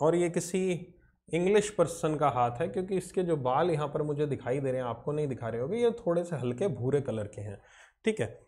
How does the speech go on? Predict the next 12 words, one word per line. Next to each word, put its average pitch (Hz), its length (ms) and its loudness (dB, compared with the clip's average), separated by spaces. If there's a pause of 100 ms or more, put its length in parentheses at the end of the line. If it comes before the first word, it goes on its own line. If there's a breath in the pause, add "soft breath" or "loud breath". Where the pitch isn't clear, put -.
(120)
इंडिया 226 320 6
में 214 120 4
ऐसे 180 180 4
भूरे 143 280 4
कलर 123 240 0
के 147 120 -2
बाल 131 260 -2
नहीं 156 380 -2
देखने 107 360 -6
को 101 80 -10
मिलते। 95 380 -14 (680 soft breath)
ओके, 143 460 -4